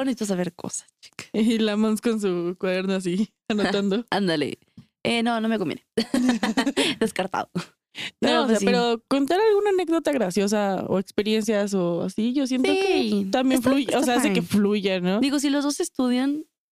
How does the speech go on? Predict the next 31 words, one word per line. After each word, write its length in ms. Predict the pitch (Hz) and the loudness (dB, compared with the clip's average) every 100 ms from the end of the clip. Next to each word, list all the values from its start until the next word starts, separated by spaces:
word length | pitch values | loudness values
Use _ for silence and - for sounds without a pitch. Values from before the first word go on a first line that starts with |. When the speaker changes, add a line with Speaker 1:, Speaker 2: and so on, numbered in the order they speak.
| _ _ _ - | _ _ _ -8
Speaker 1:
bueno, 300 | 202 196 196 | -4 -4 -4
como 220 | 185 185 | -4 -2
la 80 | 175 | -2
historia 340 | 185 - 185 185 | -4 -4 -2 -2
del 140 | 170 | -2
estudio, 400 | - - 170 156 | -4 -4 -2 0
¿no? 140 | 170 | -2
Porque 180 | 208 208 | -2 -2
muchas 200 | 208 208 | -2 -2
personas 360 | 185 185 180 180 | -4 -2 -2 -2
que 100 | 165 | -4
entran 220 | 185 185 | -2 -2
a 40 | 180 | -2
una 120 | - | -4
carrera, 520 | - 190 196 180 180 | -4 -4 -2 -2 -4
salen 300 | 175 165 160 | -6 -4 -4
a 80 | 160 | -2
otra 420 | 190 196 202 196 _ _ _ - | -4 -6 -6 -8 _ _ _ -4
y 220 | 226 226 | -2 0
se 100 | 226 | -2
compaginan 520 | 226 220 220 247 208 | -2 -4 -2 -2 0
historias, 460 | 196 - 226 202 196 | -2 -2 -2 -2 -2
¿no? 100 | 208 | 0
Entonces, 220 | 214 226 - | 0 -2 -2
como 160 | 208 | -4
que 120 | 185 | -4
puede 240 | 185 226 226 | -2 0 0
haber 160 | 220 | 0
algo 180 | 208 190 | 0 -2
en 100 | 190 | -4
común, 300 | - 170 160 | -2 -4 -4